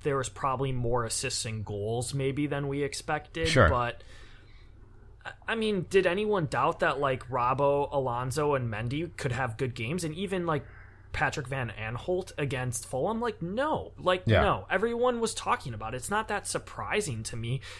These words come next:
Speaker 1: And when, like, these teams, aside from maybe the big boys, but when these teams go up against, like, say, a Liverpool or a Man City, they're not gonna be doing that well, like, throughout the whole year, so.
Speaker 2: Yeah.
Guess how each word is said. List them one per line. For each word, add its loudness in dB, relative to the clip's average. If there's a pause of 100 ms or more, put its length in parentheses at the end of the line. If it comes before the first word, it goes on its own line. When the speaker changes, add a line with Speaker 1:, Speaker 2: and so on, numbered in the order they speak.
Speaker 1:
And 0
when, 2 (100)
like, 4 (160)
these -4
teams, -2 (400)
aside 2
from 0
maybe 2
the -2
big -4
boys, -2
but -8
when -4
these -4
teams -4
go -2
up -2
against, -4
like, -6 (420)
say, 2
a 4
Liverpool 0
or -2
a -6
Man -4
City, -4
they're -2
not 0
gonna -2
be -6
doing -8
that -8
well, -6 (140)
like, -10
throughout -8
the -8
whole -10
year, -12
so. -10
Speaker 2:
Yeah. 0